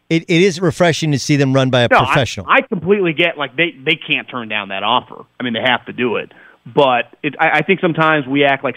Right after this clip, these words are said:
Speaker 2: Seattle just gave up the farm.
Speaker 1: Right.
Speaker 2: You know, I mean, we look at where they're drafting every year. It, now, if Russell ever got hurt and that pick becomes a top ten pick, then Joe Douglas didn't just make a great trade. He made a historic, you know, franchise changer probably, right?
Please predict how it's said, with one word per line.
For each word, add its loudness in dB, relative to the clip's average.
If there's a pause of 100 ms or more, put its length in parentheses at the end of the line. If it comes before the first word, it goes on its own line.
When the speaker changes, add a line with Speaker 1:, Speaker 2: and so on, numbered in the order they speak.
Speaker 2:
Seattle 2
just -14
gave 0
up -8
the -14
farm. 2
Speaker 1:
Right. -4 (400)
Speaker 2:
You 0
know, 4
I 2
mean, 2
we -2 (260)
look -2
at -2
where 2
they're 2
drafting 0
every -14
year. -16 (140)
It, -8
now, 2 (100)
if -6
Russell 0
ever 0
got 0
hurt 2
and -6
that -6
pick -4
becomes -2
a -8
top -2
ten 0
pick, 0 (400)
then -2
Joe 4
Douglas 0
didn't -6
just -10
make -2
a -16
great -2
trade. 2
He -6
made -2
a -6
historic, -2 (200)
you -10
know, -8 (200)
franchise -2
changer -8
probably, -12
right? -2